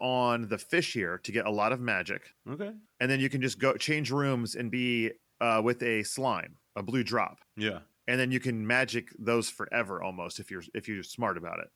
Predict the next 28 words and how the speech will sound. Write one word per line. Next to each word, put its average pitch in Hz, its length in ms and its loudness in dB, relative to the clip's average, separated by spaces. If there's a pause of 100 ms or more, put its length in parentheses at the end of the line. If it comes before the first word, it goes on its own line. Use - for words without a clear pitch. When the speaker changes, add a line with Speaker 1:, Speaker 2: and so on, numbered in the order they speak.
(140)
Speaker 2:
Yeah, 87 240 -6
right 101 240 -2
on, 156 280 -8
yeah. 143 240 -10 (200)
Speaker 1:
And 123 100 2
then 127 100 4
you 117 220 4
walk 123 260 4
to 139 80 0
the 123 80 2
next 127 240 0
room, 147 300 0 (200)
siphon 120 380 0
off 120 160 2
some 117 140 -4
more 113 120 2
magic, 131 460 0 (200)
go 107 120 -2
back 113 200 2
to 101 60 -12
the 107 120 -2
blue 123 180 0
slime, 147 580 -2 (220)
and 95 240 -2
Speaker 2:
I 123 80 2
Speaker 1:
rinse, 196 260 0
Speaker 2:
always, 170 40 -2
Speaker 1:
repeat. 135 360 -2